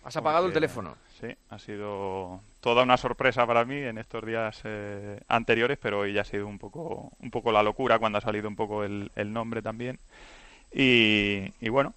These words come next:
Speaker 2: eh, no tengo mucho que decir, ¿no? No, no es una cosa que haya buscado yo, eh, es así. Y para mí también ha sido una, una sorpresa. Tengo que decir que, mm, en cierto modo, una grata sorpresa, ¿no? Porque, como no lo esperaba,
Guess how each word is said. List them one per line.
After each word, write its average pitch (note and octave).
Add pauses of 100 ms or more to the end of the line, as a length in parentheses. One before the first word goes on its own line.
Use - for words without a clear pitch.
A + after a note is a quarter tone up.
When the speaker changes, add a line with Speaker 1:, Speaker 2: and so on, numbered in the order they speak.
Speaker 2:
eh, F#2 (880)
no A2+
tengo A2
mucho A2
que G2
decir, B2
¿no? B2
No, G2+
no G#2+
es A2
una A#2
cosa G#2+
que A2
haya A2+
buscado A2
yo, A#2+
eh, G2
es A2
así. B2+ (720)
Y A#2
para G2
mí G2
también G#2
ha G#2+
sido G2
una, F#2
una C3
sorpresa. B2
Tengo E3+
que F#3
decir E3
que, A#2
mm, -
en A2+
cierto C#3+
modo, D#3
una C#3
grata D3
sorpresa, A#2+
¿no? A2
Porque, F#2
como D#3
no A#2
lo B2
esperaba, C3+